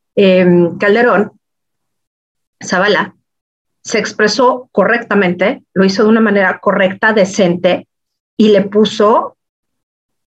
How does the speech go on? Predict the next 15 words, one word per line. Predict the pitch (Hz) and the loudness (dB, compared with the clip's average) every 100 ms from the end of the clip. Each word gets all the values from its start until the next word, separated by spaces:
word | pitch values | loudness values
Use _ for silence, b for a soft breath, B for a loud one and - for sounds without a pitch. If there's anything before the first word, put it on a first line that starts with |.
| _ | _
la, | - 196 180 165 | 0 2 0 0
el | 180 165 175 | 2 2 2
dedo | 170 254 | 2 2
en | 294 | 2
la | |
llaga. | 156 196 311 220 - b - | 0 0 0 -2 -4 b -4
A | 180 | -2
ver, | 185 - | -2 -4
usted | - 156 - 262 403 - _ _ _ _ _ _ | -8 -8 -2 -2 -2 -8 _ _ _ _ _ _
se | - 226 | -8 -4
ha | 220 | -2
burlado | 294 254 254 294 226 - _ _ - | 0 2 2 2 0 -4 _ _ -2
de | 208 | -2
otros | 202 202 214 | 0 -2 2
niños | 247 233 113 - _ | 2 2 0 -10 _